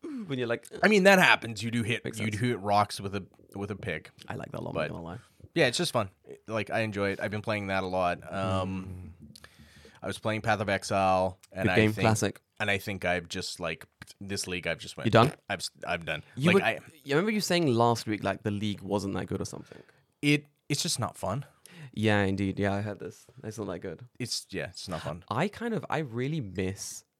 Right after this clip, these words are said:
Speaker 1: playing games. I think I've just been really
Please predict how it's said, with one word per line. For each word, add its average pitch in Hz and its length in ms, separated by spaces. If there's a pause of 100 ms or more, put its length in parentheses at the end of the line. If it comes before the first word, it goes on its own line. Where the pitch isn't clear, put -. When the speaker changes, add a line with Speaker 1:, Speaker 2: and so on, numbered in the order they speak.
(560)
Speaker 1:
playing 95 520
games. 90 640 (420)
I 98 80
think 107 140
I've 135 100
just 147 140
been 117 140
really 95 640